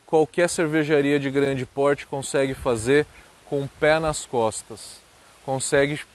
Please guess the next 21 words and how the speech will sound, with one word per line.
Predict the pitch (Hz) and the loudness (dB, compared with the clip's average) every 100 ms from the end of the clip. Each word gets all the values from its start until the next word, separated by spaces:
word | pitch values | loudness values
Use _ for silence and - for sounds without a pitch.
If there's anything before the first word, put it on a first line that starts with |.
| _ _ | _ _
chegar | - - 143 127 127 | -14 -2 0 4 4
até | 127 - 139 | 4 0 -6
em | 139 | -4
doze, | 123 123 123 120 101 98 - _ | -2 2 2 2 -4 -12 -20 _
tá? | 113 120 123 - - - - - - - | 0 0 0 -8 -10 -12 -14 -18 -20 -10
É, | 120 117 117 117 117 113 113 110 110 107 _ _ _ - | 0 4 6 6 6 4 4 2 -2 -6 _ _ _ -10
então, | 185 185 - 226 220 147 - | -6 -2 2 4 2 -2 -6
pra | - 196 | 0 4
agilizar | 220 180 196 175 147 156 185 | 4 2 0 -2 0 0 0
tudo | 196 170 143 135 | -2 -6 -4 0
isso, | 156 - 135 | -2 -4 -10
pra | - 143 | -6 -2
agilizar | 147 147 151 143 120 127 147 | 0 0 -2 -2 -2 2 2
toda | 151 143 | 0 -2
essa | 123 - | -2 -4
história, | 110 - - 135 147 113 - - - - _ _ - | -8 -8 2 4 4 2 -4 -16 -20 -20 _ _ -10
eles | 127 147 147 127 | -4 0 0 2
vão | 143 190 | 2 4
jogar | 185 175 143 131 143 160 147 _ _ _ _ _ _ _ _ _ - - _ _ _ _ _ _ - _ _ _ _ - _ _ - | 2 2 2 2 2 2 -2 _ _ _ _ _ _ _ _ _ -20 -20 _ _ _ _ _ _ -20 _ _ _ _ -20 _ _ -10
um | 160 | -6
produto | 170 190 170 147 165 190 - | 0 4 4 4 2 0 -8